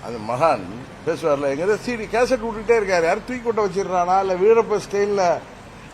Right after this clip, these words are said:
ஆ, ஏதோ பண்ணன் பண்றாரா தெரியல. அவரு என்னமோ எடுத்து படிக்கிறாரு. ஒரு இது சொல்லுவாங்கல்ல, நம்ம ஊர்ல அற்பர்களுக்கு வாழ் வந்தா அர்த்தராத்திரியில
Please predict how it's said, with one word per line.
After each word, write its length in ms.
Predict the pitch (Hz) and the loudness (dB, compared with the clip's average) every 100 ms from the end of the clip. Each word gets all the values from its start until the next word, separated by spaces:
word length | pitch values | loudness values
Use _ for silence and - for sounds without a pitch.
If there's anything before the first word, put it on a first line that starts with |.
| - | -2
ஆ, 120 | 156 156 | 2 4
ஏதோ 180 | 160 | 2
பண்ணன் 380 | 165 156 170 170 147 | 0 -2 -2 -2 -4
பண்றாரா 380 | 151 151 151 | -2 0 0
தெரியல. 140 | 135 139 | -2 -2
அவரு 200 | 170 196 | -2 -2
என்னமோ 220 | 190 196 | -4 -4
எடுத்து 340 | 185 170 170 | -6 -4 -4
படிக்கிறாரு. 560 | 175 175 170 165 175 185 180 - - - - - | -4 -2 -2 0 0 -2 -6 -14 -18 -20 -20 -12
ஒரு 500 | 107 175 185 147 117 95 92 - - - - - - | -6 -4 -2 -2 -4 -8 -14 -18 -20 -20 -20 -20 -18
இது 220 | 98 101 151 | -16 -8 -4
சொல்லுவாங்கல்ல, 400 | 185 165 160 143 | 0 0 -2 -4
நம்ம 180 | 127 135 | -6 -6
ஊர்ல 260 | 147 131 | -4 -4
அற்பர்களுக்கு 540 | 131 160 160 151 131 135 | -4 -6 -6 -6 -6 -4
வாழ் 140 | 139 | -4
வந்தா 360 | 135 131 139 123 | -6 -6 -6 -6
அர்த்தராத்திரியில 580 | 110 139 135 127 135 | -6 -6 -6 -6 -6